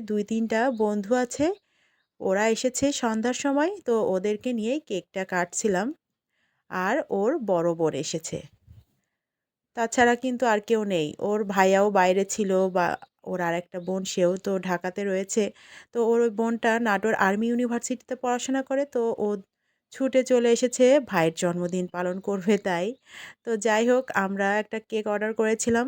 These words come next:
ওর পছন্দের চকলেট কেক, সেইটা আবার কেকটা নিয়ে এলো ওর বাবা। তো এখন ওর বন্ধু বান্ধব মিলে আমরা সবাই একটু কেকটা কাটছি। তো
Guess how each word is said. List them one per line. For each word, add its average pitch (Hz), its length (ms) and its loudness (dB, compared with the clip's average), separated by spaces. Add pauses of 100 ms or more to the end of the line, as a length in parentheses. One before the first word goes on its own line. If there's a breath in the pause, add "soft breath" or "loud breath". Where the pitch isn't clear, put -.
(120)
ওর 185 200 -4
পছন্দের 196 460 -4
চকলেট 214 400 -6
কেক, 240 180 -8
সেইটা 202 360 -4
আবার 196 240 -2 (1600)
কেকটা 208 360 -6
নিয়ে 208 320 -4
এলো 202 180 -2
ওর 214 120 -4
বাবা। 190 360 2 (480)
তো 226 40 -6
এখন 208 360 -2
ওর 208 160 -4
বন্ধু 196 340 -2
বান্ধব 208 380 0
মিলে 214 220 2
আমরা 214 240 0
সবাই 202 380 0
একটু - 220 -8
কেকটা 208 380 -6
কাটছি। 202 440 -4 (600 soft breath)
তো 247 60 -2